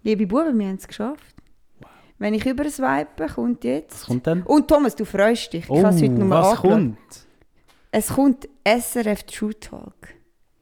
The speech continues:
Speaker 1: Wir
Speaker 2: Das
Speaker 1: sind
Speaker 2: kenne ich noch gar nicht.
Speaker 1: verbunden worden
Speaker 2: Der True
Speaker 1: mit
Speaker 2: Talk.
Speaker 1: S R F.
Speaker 2: Geil.
Speaker 1: Thomas, das, das
Speaker 2: Wir
Speaker 1: ist
Speaker 2: sind eben auch sehr true.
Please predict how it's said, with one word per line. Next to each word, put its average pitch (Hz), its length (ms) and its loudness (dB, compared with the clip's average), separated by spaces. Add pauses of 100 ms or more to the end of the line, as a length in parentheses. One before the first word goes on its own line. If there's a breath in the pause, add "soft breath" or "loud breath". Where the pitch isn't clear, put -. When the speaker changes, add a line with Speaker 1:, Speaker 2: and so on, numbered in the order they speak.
(200)
Speaker 1:
Wir 233 160 4
Speaker 2:
Das 294 100 -4
Speaker 1:
sind 269 240 4
Speaker 2:
kenne 117 200 2
ich 143 60 4
noch 156 60 0
gar 170 160 4
nicht. 202 220 0
Speaker 1:
verbunden 330 520 0
worden 247 200 2
Speaker 2:
Der 233 80 0
True 170 80 4
Speaker 1:
mit 170 140 -2
Speaker 2:
Talk. 160 200 0
Speaker 1:
S 262 340 -4
R 269 120 0
F. 202 180 -4
Speaker 2:
Geil. 156 320 -2
Speaker 1:
Thomas, 202 400 -2
das, - 320 -14
das - 280 -6
Speaker 2:
Wir 123 80 -2
Speaker 1:
ist - 100 -6
Speaker 2:
sind 110 160 -2
eben 110 80 -2
auch 131 80 -2
sehr - 240 -6
true. 135 320 -12